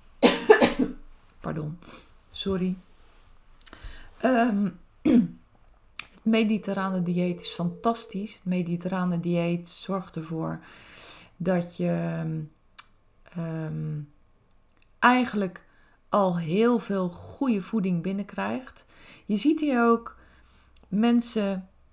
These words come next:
wat mij opvalt, wat me echt opvalt, is dat je hier veel minder dikke mensen ziet. Veel minder mensen met overgewicht. En nee, ik veroordeel het niet.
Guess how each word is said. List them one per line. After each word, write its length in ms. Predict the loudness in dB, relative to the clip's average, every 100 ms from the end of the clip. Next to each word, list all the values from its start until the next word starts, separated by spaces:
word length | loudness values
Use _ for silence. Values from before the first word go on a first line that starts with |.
| _ _
wat 240 | -2 0 2
mij 220 | 2 0
opvalt, 540 | -4 -6 -6 -4 -4 -6
wat 180 | -6 -6
me 100 | -10
echt 260 | -10 -8
opvalt, 440 | -8 -6 -6 -6 -6
is 160 | -8
dat 240 | -6 -6 -4
je 60 |
hier 220 | -4 -2
veel 300 | -4 -2 0
minder 340 | 0 0 0 -2
dikke 240 | -2 -2
mensen 360 | -2 -2 -6 -12
ziet. 380 | -14 -16 -18 -20 -20 -20 -20 -20
Veel 220 | -6 -4
minder 240 | -2 -2 0
mensen 360 | 0 -2 -4
met 220 | -6 -6 -2
overgewicht. 880 | 2 4 2 -4 -10 -12 -14 -20 -20 -20 -20 -20 -10
En 260 | -2 2
nee, 360 | 4 4 2 0
ik 160 | -4 -6
veroordeel 600 | -2 0 2 2 2 0
het 100 | -2
niet. 360 | -4 -6 -10